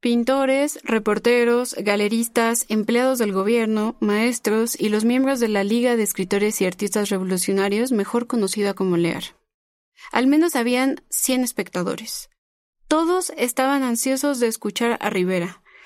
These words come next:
desde su salida del Partido Comunista años antes.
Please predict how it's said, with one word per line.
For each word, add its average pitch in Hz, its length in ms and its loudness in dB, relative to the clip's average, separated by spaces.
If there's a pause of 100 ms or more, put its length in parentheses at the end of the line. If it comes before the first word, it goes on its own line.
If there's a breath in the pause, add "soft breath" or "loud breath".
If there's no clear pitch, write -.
(120 loud breath)
desde 202 280 0
su 220 140 -2
salida 233 420 0
del 226 160 0
Partido 226 460 -2
Comunista 208 680 -2
años 196 360 -2
antes. - 480 -6